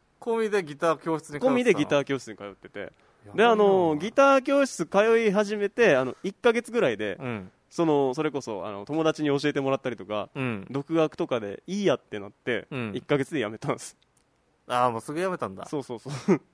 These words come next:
Speaker 2: <laughs> すぐ、すぐそこには行きましたね。確かに。でもギター教室、え、そんなにおかしいかね？<laughs> ギター教室通うの。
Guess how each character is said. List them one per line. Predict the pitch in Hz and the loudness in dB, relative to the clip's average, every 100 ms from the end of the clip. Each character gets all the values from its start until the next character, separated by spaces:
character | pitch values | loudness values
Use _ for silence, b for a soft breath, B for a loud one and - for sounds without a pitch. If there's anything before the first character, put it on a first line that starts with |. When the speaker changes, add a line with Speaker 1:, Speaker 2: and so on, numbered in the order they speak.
| _ | _
Speaker 2:
<laughs> | _ _ _ | _ _ _
す | - 208 | -12 -6
ぐ、 | 147 - | -4 -6
す | - 254 | -6 -2
ぐ | 190 | 0
そ | 185 | 0
こ | 180 214 | 4 4
に | 185 | 4
は | - | 2
行 | 120 | -4
き | 127 | -8
ま | 143 | -8
し | - | -8
た | - | -16
ね。 | - _ _ _ - | -20 _ _ _ -12
確 | - - | -12 -10
か | 87 | -12
に。 | - B B B B B B _ _ _ | -10 B B B B B B _ _ _
で | 131 | -10
も | |
ギ | 117 165 | -6 -8
タ | - | -8
ー | - 277 | -8 -8
教 | - - 370 | 2 8 8
室、 | - 139 113 b b b - | 6 -6 -8 b b b -6
え、 | 139 | -6
そ | - 196 | -4 -2
ん | |
な | 403 | 2
に | 359 | 4
お | 349 | 4
か | 349 | 2
し | 330 | 0
い | 269 | -2
か | 104 | -4
ね？ | - - | -8 -8
<laughs> | |
ギ | 202 - | -10 -8
タ | - 156 | -2 -2
ー | |
教 | 143 139 | -2 -10
室 | - | -12
通 | - 117 | -10 -8
う | 107 101 | -8 -14
の。 | 110 | -20